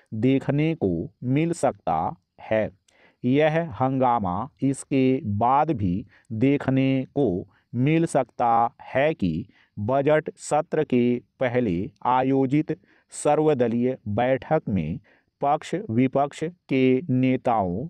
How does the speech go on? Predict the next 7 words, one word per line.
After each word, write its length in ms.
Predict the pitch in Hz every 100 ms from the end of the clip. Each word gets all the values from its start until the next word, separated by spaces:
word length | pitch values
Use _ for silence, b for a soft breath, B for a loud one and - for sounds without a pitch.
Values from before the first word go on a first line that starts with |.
| 127
ने 400 | 131 131 135 147
संसद 640 | - 131 139 131 143 147 143 -
को 140 | 131 90 - b b -
सही 560 | - 131 131 135 139 - -
तरीके 500 | 135 131 127 156 156
से 180 | - 82 120 - -
चलाने 720 | 135 131 131 131 127 127 135